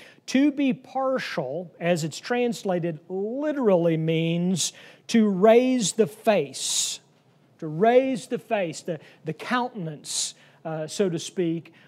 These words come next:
uh, of something. And so the, the face is being raised, the countenance is being, uh, reflected in this sense.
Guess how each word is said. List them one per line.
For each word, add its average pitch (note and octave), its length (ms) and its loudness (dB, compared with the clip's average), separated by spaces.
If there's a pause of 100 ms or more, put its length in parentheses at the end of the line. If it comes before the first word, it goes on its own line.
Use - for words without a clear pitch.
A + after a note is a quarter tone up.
(100)
uh, D#3+ 240 -8
of F#3 440 -2
something. D3+ 640 -4
And D3+ 100 -8
so F3+ 300 0 (220)
the, E3+ 140 -6
the D#3+ 180 -6
face A#3+ 500 0
is F#3+ 120 -6
being F3+ 540 -6
raised, G3 520 -4
the E3+ 100 -4
countenance A3 560 -4
is F3 160 -2
being, G3 400 2 (300)
uh, E3+ 100 0
reflected G3 840 0
in F3+ 240 -4
this E3+ 160 -2
sense. E3 580 -2